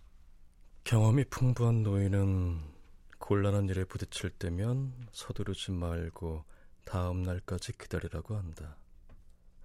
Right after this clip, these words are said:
하루가 지나면 좋든 나쁘든 간에 사정이 달라질 수 있다.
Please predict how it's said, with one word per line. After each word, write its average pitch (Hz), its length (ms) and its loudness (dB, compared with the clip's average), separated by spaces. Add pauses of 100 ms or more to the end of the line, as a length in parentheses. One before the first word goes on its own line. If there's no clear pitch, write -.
(1200)
하루가 120 320 4
지나면 113 480 6
좋든 104 480 -2
나쁘든 95 480 0
간에 87 400 2
사정이 92 500 -2
달라질 85 400 -4
수 - 240 -8
있다. 78 560 -6